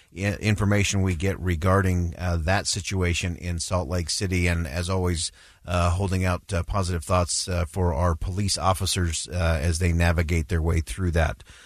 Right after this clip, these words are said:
Uh, all right, uh, as we work our way towards the bottom of the hour,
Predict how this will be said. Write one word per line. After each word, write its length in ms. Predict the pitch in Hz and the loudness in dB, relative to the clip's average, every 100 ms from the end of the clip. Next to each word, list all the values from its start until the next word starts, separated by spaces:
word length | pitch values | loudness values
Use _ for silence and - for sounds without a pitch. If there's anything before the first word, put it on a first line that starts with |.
| - - 95 | -20 -12 -2
Uh, 300 | 98 92 90 | 2 4 6
all 120 | 170 | 6
right, 200 | 170 113 | 6 2
uh, 260 | - 117 113 | 0 0 2
as 100 | 107 | 0
we 80 | 127 | 0
work 220 | 160 175 | 0 4
our 140 | 160 | 4
way 160 | 147 143 | 4 2
towards 340 | - 165 143 | 0 -4 -2
the 60 | 127 | 2
bottom 240 | 131 156 | 4 4
of 100 | 156 | 4
the 140 | 156 143 | 2 2
hour, 260 | 139 175 | 4 2